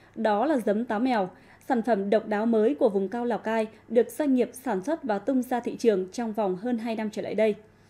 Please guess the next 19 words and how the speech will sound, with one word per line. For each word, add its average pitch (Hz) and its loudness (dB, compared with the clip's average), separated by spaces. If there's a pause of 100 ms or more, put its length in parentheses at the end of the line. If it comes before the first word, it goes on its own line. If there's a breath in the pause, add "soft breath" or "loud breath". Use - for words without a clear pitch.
(160 soft breath)
Chuyên 269 2
đề 226 4
Nông 240 0
nghiệp 226 0
và 190 -4
Phát 277 -8
triển 202 -2
Nông 208 -4
thôn 220 -8
hôm 214 -6
nay, 220 0 (340 loud breath)
chúng 262 0
tôi 285 6
xin 269 0
dành 220 0
toàn 214 -2
bộ 220 2
thời 202 -2
lượng 208 4